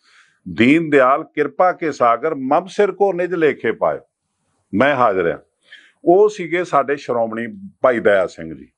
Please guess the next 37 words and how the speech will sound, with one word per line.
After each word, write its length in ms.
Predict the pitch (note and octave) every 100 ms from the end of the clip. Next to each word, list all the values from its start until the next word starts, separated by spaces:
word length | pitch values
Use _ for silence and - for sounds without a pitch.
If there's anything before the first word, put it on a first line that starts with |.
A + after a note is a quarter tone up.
| _ _ - - _ -
ਤੋ 80 | C#3+
ਭਾਈ 280 | B2+ D3+ D3
ਦਇਆ 260 | E3 E3+
ਸਿੰਘ 240 | E3 F3 E3+
ਜੀ 100 | E3
ਪੰਜਾਂ 380 | E3 D3+ D#3
ਪਿਆਰਿਆਂ 320 | D#3 D#3 D3 D3
ਦੇ 100 | C#3+
ਸ਼੍ਰੋਮਣੀ 540 | - A#2+ B2 C#3 C#3+
ਕਹਿ 200 | C#3+ C#3+
ਲਓ, 100 | D3
ਉਹਨਾਂ 220 | C#3+ C#3
ਦੇ 80 | B2+
ਬੁਲਾਰੇ 420 | F#2+ G2 G2+ A#2+
ਕਹਿ 220 | B2 C3+
ਲਓ, 140 | C3+ C3+
ਉਹਨਾਂ 180 | B2 A2
ਦੇ 80 |
ਸੀਨੀਅਰ 440 | G#2 - A2+ D3+ D3
ਕਹਿ 200 | C#3 B2+
ਲਓ, 260 | C3 C3 _ _ -
ਇਹ 100 | E3+
ਪੰਜਾਂ 380 | F3 D3 C#3+ D3
ਪਿਆਰਿਆਂ 340 | C3+ C3 B2
ਦੀ 100 | B2
ਪ੍ਰ-, 380 | B2 _ B2+ A#2+
ਪ੍ਰਣਾਲੀ 540 | A#2+ A#2+ A2+ A2+ A#2+ B2+
ਦੇ 100 | C3+
ਵਿੱਚ 420 | A2+ A2 C3+ C3+
ਸਾਡੀ 300 | - A2+ A2+
ਡੈਮੋਕ੍ਰੇਸੀ 680 | A2+ G#2+ G#2+ A2+ B2 A2+ B2
ਗੁਰੂ 240 | F2 G#2+ B2
ਸਾਹਿਬ 260 | B2 A#2+
ਨੇ 120 | B2
ਜਿਹੜੀ 160 | A2 A2+
ਦਿੱਤੀ, 300 | G2 F#2 A#2
ਉਹ 120 | C#3